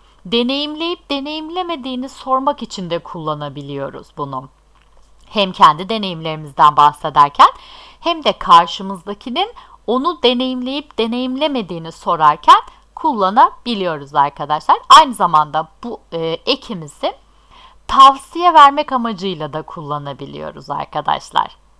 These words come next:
Yani "Şöyle yapınız, böyle ediniz ya da yiyiniz, bir içiniz" şeklinde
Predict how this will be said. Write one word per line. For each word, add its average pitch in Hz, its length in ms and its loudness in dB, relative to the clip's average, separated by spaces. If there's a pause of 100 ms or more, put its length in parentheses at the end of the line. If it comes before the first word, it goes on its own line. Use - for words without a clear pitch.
(360)
Yani 151 240 6
"Şöyle 208 560 -2 (400)
yapınız, 185 720 -6 (160)
böyle 185 600 0 (220)
ediniz 156 680 -4 (240)
ya 180 220 -4
da 180 140 8
yiyiniz, 202 920 -6 (200)
bir 220 480 -12
içiniz" 175 580 -8 (200)
şeklinde 160 640 -4